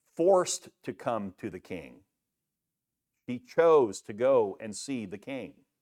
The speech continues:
They had relations, and now we pick up at verse five. It says, "And the woman conceived, and she sent and told David, 'I am pregnant.'" Now, the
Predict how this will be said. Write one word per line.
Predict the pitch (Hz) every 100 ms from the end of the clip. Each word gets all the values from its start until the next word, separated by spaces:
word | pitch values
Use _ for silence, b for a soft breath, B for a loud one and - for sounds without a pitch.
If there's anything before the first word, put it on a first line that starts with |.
| _ _ _ _ _ _ _ _ _ _
They | 107 107
had | 123 120 113
relations, | 107 113 160 170 175 160 156 147 - _ _ _ _ _ _ _ 110
and | 110
now | 127 156
we | 151
pick | 139 147
up | 143 127
at | 110
verse | 131 131
five. | - 131 127
It | 123
says, | - 131 113
"And | 117
the | 110
woman | 127 160 165 151
conceived, | 135 110 - - 165 180 202 208 185 _ _ _ _ _ _ _ _
and | 107
she | - 123
sent | - 156 170 147
and | 139
told | 139 147 135
David, | 135 139 147 139 - _ _ _ _ _ _ _
'I | 120
am | 127 127
pregnant.'" | 120 - 123 85 82 71 _ _ _ _ _ _ _ _ _ _ _ _ -
Now, | 120 120 _ _ _ _
the | 117 127 123 120